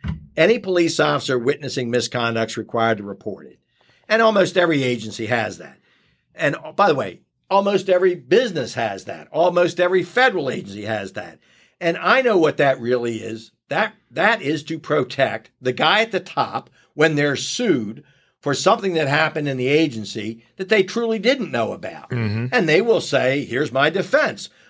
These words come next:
Speaker 1: Well, I didn't know about it, and whoever knew about it was required to tell me. So, therefore, you know, I'm not liable." Okay. Now, Serge, let's talk about reality.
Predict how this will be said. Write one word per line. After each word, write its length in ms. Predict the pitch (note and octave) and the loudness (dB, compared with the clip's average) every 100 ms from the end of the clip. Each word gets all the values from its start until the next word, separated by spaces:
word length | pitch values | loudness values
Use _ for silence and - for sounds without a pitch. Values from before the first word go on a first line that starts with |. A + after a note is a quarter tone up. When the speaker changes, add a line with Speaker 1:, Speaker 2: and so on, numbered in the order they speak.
| - | -2
Speaker 1:
Well, 320 | D3 C3+ B2 - | 2 2 0 0
I 180 | C#3+ | 2
didn't 260 | F#3+ A3 D#3 | 2 0 0
know 220 | C#3 A#3+ | 4 4
about 340 | C#3 A2+ G#2+ D#3+ | 2 -2 -2 -4
it, 160 | G3 - | -6 -2
and 400 | F3+ G#3+ E3 C#3+ | 2 2 2 -2
whoever 400 | B2+ D#3+ E3 B2+ | 0 0 0 -2
knew 240 | D3+ C#4 | 0 2
about 260 | C#3 A#2 E3 | 2 0 0
it 80 | F#3 | 0
was 160 | D#3+ | -2
required 460 | E3+ F3 D3 D#3 D#3 | -4 -2 2 4 2
to 80 | D#3+ | -4
tell 320 | - C#3 A2+ | 0 0 0
me. 200 | G2 - - - - | -6 -18 -20 -20 -8
So, 440 | - C#3 B2+ B2 | 0 2 2 0
therefore, 720 | A#2 E3 F#3 D3+ D3+ D3 - _ - | 2 2 2 0 0 0 -2 _ -12
you 120 | C3 | -10
know, 140 | A#2+ | -8
I'm 160 | C3 D3+ | -6 -2
not 240 | D3 C3 | 0 0
liable." 520 | C3 B2+ A2+ E2 - - _ _ - | 0 2 0 -4 -14 -20 _ _ -2
Okay. 460 | C#3 - F2 - _ _ _ _ - | 0 0 -8 -12 _ _ _ _ 0
Now, 260 | D3 F3+ F#3+ | 4 4 2
Serge, 320 | E3+ B2 A2+ | 0 -2 0
let's 200 | D3 - | 0 2
talk 220 | C#3+ C3 | 2 2
about 240 | B2 A#2 A2 | 0 -2 0
reality. 600 | A2+ A#2+ A2 F2 D#2 | 0 0 0 -6 -16